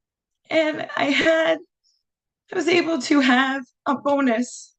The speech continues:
because of the amazing compensation plan. I was able to make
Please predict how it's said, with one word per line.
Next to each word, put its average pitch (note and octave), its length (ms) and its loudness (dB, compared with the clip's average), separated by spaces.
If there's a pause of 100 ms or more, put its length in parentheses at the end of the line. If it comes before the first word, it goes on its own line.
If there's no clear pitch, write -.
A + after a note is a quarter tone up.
(120)
because B3 420 2
of A#3+ 160 -2
the A#3 140 0
amazing B3 680 0
compensation A#3+ 680 -4
plan. D#3+ 440 -6 (1040)
I B3+ 140 0
was C#4 140 -6
able C4 320 -4
to - 120 -8
make A#3+ 460 0